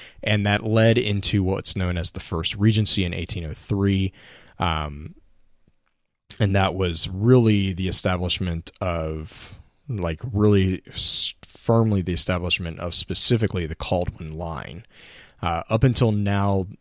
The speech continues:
that had been, I believe, the Alaskir and then, uh,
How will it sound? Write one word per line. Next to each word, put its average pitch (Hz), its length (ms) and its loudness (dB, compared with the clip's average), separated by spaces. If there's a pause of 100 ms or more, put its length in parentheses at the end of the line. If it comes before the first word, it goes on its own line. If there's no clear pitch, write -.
that 95 280 -2
had 90 240 -4
been, 87 460 -2 (100)
I 80 560 -4
believe, 90 360 -4
the 85 100 -4
Alaskir 95 1080 2
and 82 260 -8
then, 78 380 -6
uh, 73 480 -10